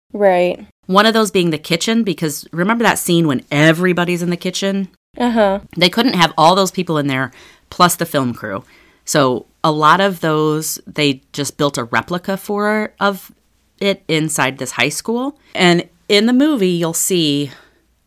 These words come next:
Speaker 2: in the kitchen, there's a staircase that goes up. So
Speaker 1: Oh.
Speaker 2: it's like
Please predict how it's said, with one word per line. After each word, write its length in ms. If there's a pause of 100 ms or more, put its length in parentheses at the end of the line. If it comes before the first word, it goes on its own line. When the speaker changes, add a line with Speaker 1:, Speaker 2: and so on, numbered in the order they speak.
(140)
Speaker 2:
in 120
the 60
kitchen, 380
there's 160
a 60
staircase 800 (420)
that 140
goes 340
up. 240
So 100
Speaker 1:
Oh. 20
Speaker 2:
it's 100
like 220